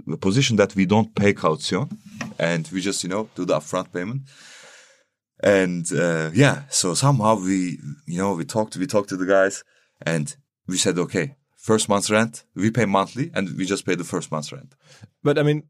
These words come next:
Speaker 2: like, after some pitching to angels, finally you found, also found a business angel that, that believed in you.
Speaker 1: Yeah, the first people who, who didn't laugh at us was, uh, Christoph Meyer and
Speaker 2: famous business angel in
Speaker 1: Yeah.
Speaker 2: Berlin.
Speaker 1: Yeah, yeah, yeah. He's, I mean, uh,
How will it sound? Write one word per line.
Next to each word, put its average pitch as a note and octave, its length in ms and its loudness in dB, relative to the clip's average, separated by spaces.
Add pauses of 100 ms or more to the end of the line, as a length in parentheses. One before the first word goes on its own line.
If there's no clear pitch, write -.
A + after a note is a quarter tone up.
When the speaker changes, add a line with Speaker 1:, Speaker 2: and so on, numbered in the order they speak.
(140)
Speaker 2:
like, C#3 260 0
after C#3+ 260 2
some E3+ 200 -2
pitching E3+ 380 -4
to - 160 -2
angels, E3 360 0
finally E3 340 0
you D#3 80 4
found, E3+ 400 2
also D3 260 -4
found D#3+ 280 0
a D3+ 40 4
business D3 320 0
angel C#3+ 300 0
that, C#3 200 6
that C3+ 140 2 (140)
believed D#3+ 320 4
in A2 80 -4
you. G2+ 140 -8 (440)
Speaker 1:
Yeah, E2+ 300 4
the G2 100 0
first C#3 260 4
people C#3+ 260 4
who, A2 240 2
who A#2 100 4
didn't G#2 160 2
laugh A#2 180 4
at G2 100 4 (140)
us - 280 -2
was, E2+ 400 -2
uh, D2 280 -2 (340)
Christoph - 340 -2
Meyer F#2 360 0 (180)
and D2 320 -4 (360)
Speaker 2:
famous D#3 340 4
business D3 300 2
angel B2+ 400 2
in A#2+ 120 -2
Speaker 1:
Yeah. A#2 60 -4
Speaker 2:
Berlin. A2+ 280 -2 (100)
Speaker 1:
Yeah, F#2 320 2
yeah, D2+ 220 0
yeah. C#2+ 80 0
He's, E2+ 500 -2
I F2 100 2
mean, F2 280 -2 (680)
uh, D2 180 -4